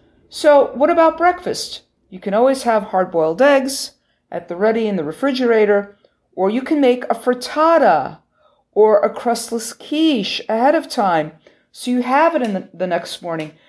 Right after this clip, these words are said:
Maybe you're gonna cook, you know, some sausage to have with that. And why not eat the leftovers of your lunch and your dinner for breakfast?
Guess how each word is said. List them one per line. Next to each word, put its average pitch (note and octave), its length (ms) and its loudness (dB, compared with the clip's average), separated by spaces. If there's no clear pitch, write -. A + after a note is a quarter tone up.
Maybe B3 1040 0
you're A3+ 160 -6
gonna C4 220 2
cook, C#4 560 0
you C4 160 -2
know, C4 220 4
some C4+ 260 -2
sausage - 960 -2
to A3 100 -4
have G#3+ 260 2
with F3+ 200 -2
that. D3+ 420 -2
And B3+ 220 0
why D4+ 260 2
not E4 300 0
eat C#4 160 -2
the B3+ 80 -2
leftovers A#3+ 720 0
of A3 200 -6
your A3+ 140 0
lunch A3+ 320 -2
and A3+ 180 -2
your A3+ 120 -2
dinner G3+ 240 -2
for G#3 180 -6
breakfast? B3+ 480 -2